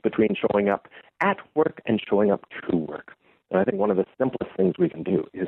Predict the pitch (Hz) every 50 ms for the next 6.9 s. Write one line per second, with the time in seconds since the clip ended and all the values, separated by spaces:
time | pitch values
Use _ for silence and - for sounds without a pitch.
0 | - - 98 92 - - - 95 92 - - - 85 85 - - - - 117 113
1 | - - 117 - - - 107 110 110 104 - - - 92 90 - - 90 90 -
2 | - _ _ - - _ _ _ _ _ _ _ 85 85 90 90 90 87 87 85
3 | 80 - - - 85 85 87 85 85 85 82 80 - - 87 85 85 85 82 82
4 | 80 78 78 73 - - - - _ - - - - 80 - 214 - - - -
5 | - 104 101 98 92 - - 101 92 92 - - 92 92 95 98 98 104 101 -
6 | - - - 95 90 - - - - - - - - 165 78 - -